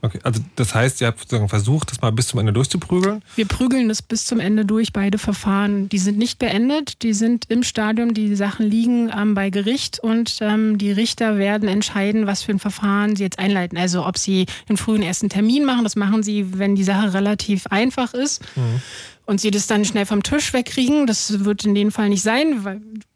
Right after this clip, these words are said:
Speaker 2: du dich erinnerst, in der ersten halben Stunde habe ich ein paar Punkte aufgemacht, die ich
Speaker 1: Ja.
Speaker 2: natürlich auch in den Klageschriften aufgemacht habe. Ähm, das heißt, sie werden das schriftliche Vorverfahren anordnen,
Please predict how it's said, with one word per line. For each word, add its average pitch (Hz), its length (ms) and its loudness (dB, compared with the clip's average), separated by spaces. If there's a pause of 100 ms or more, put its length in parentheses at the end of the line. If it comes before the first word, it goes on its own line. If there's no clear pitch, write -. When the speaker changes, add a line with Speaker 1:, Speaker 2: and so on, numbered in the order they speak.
(120)
Speaker 2:
du 220 140 0
dich 214 160 0
erinnerst, 240 340 2
in 240 60 0
der 208 100 2
ersten 208 300 0
halben 220 140 2
Stunde 220 240 0
habe 208 100 0
ich - 80 -6
ein 226 40 0
paar 202 100 0
Punkte 285 280 0
aufgemacht, 233 420 0
die - 20 -10
ich - 60 -6
Speaker 1:
Ja. 123 80 2
Speaker 2:
natürlich 214 260 0
auch 185 120 0
in 196 100 2
den 190 100 2
Klageschriften 208 580 -2
aufgemacht 202 480 0
habe. 226 220 0 (640)
Ähm, 220 600 2
das 220 200 -2
heißt, 214 280 0
sie 226 140 -2
werden 220 140 2
das 226 100 -2
schriftliche 233 320 -2
Vorverfahren 226 500 0
anordnen, 247 800 0